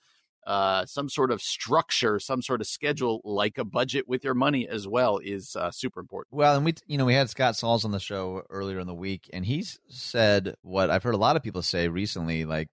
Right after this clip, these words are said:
Speaker 2: limiting how many times you check your email per day. He's like, "I just check it." You know,
Speaker 1: Mm-hmm.
Speaker 2: my brother for a long time has only been checking it twice a day and has an away message up, uh, any other times that he's not. And it sends a message saying, "Hey, just so you know,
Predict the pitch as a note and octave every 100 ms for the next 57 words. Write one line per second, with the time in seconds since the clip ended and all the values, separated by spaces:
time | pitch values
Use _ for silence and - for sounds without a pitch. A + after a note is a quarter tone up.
0 | _ _ _ _ G#2+ B2+ C3+ C3 B2+ B2+
1 | - - G#2+ A#2 A2+ A2+ A2 G#2+ G2+ G2+
2 | A2+ - G#2+ G2 F2 F#2+ F#2 F2+ D#2+ D#2
3 | F#2 F#2 - F2+ F2 G#2 F#2 G#2 G2 F#2+
4 | G#2 A2 A#2+ G#2+ F#2+ G2+ F#2 F#2 B2+ G2+
5 | E2+ E2+ F2 E2+ E2+ F2 E2+ F2 - _
6 | _ - E2+ - F#2+ F#2+ D#2+ _ _ -
7 | G#2 F#2+ F#2+ G#2+ C3+ G2 F#2 E2 E2+ -
8 | - _ _ _ _ - D#2+ D#2 D#2 -
9 | _ _ _ _ - A2 A2 A2 G#2 G#2
10 | F#2+ E2+ E2 G#2 E2+ - E2+ E2 G2+ F#2+
11 | G2 F#2+ F2+ F#2+ F#2+ F#2+ G2 A#2 G#2+ F#2+